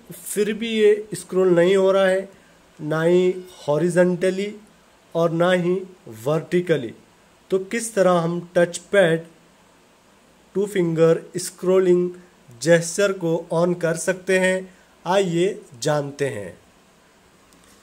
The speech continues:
टचपैड का टू फिंगर स्क्रॉलिंग on करने के लिए आपको सबसे पहले type here to search में टाइप करना है कंट्रोल पैनल।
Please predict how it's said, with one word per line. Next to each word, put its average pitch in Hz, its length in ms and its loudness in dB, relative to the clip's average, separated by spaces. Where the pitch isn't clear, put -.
टचपैड 208 600 -2
का 180 200 0
टू 226 140 -6
फिंगर 175 540 -2
स्क्रॉलिंग 180 680 -2
on 208 260 -2
करने 202 320 0
के 202 120 -10
लिए 156 380 -4
आपको 180 320 -8
सबसे 185 380 -6
पहले 160 360 -2
type 180 280 -6
here 185 200 -4
to 185 140 -10
search 175 280 -4
में 147 240 -4
टाइप 190 320 -2
करना 185 300 0
है 160 200 0
कंट्रोल 196 520 0
पैनल। 147 380 -4